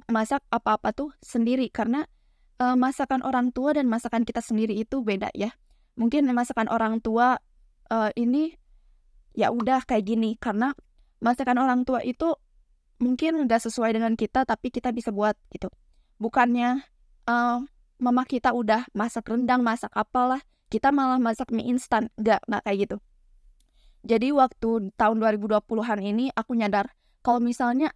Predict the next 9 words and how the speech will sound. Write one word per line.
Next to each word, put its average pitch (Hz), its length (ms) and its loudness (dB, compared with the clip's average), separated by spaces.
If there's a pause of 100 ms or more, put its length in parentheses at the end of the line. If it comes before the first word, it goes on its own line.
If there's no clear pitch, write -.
aku 240 240 -4
pengen 247 400 0
diet, 247 320 -2 (800)
tapi 240 480 0
aku 233 400 -2 (160)
masakan, 233 640 -2 (560)
makan 254 400 2
masakan 233 560 -2
mama 220 320 0